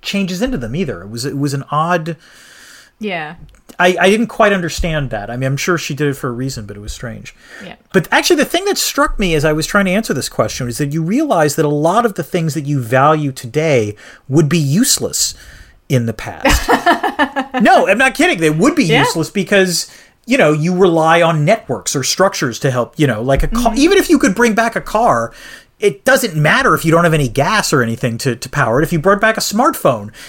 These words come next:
Speaker 1: it would serve very little purpose except to, you know, potentially show people pictures. Um,
Speaker 2: Oh,
Speaker 1: you know.
Speaker 2: you know what? She doesn't bring back, and she should have paper.
Speaker 1: What? Yeah.
Speaker 2: Because
Speaker 1: Yeah.
Speaker 2: I was actually,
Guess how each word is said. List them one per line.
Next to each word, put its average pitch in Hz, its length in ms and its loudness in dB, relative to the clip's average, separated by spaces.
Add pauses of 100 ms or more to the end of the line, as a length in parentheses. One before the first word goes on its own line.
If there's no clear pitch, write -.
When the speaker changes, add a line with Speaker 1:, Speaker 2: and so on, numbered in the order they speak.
(140)
Speaker 1:
it 185 140 2
would 190 240 0
serve 202 480 4
very 190 340 4
little 202 220 4
purpose 175 380 0
except 175 340 0
to, 156 360 2 (140)
you 170 120 2
know, 127 100 2
potentially 151 460 -4
show 147 240 0
people 143 320 -6
pictures. - 520 -8 (440)
Um, 127 360 4
Speaker 2:
Oh, 294 260 0
Speaker 1:
you 156 80 0
know. - 60 0
Speaker 2:
you 240 60 0
know 247 60 -2
what? 294 300 -4
She - 140 -8
doesn't 233 200 -2
bring 262 160 -2
back, 269 260 0
and 208 100 -6
she - 100 -12
should 208 200 -10
have 240 240 -2 (160)
paper. 170 320 -8
Speaker 1:
What? 117 180 -8 (880)
Yeah. 123 260 0 (760)
Speaker 2:
Because 196 420 -10
Speaker 1:
Yeah. 120 320 -6
Speaker 2:
I 247 220 2
was 359 160 -2
actually, 277 640 -6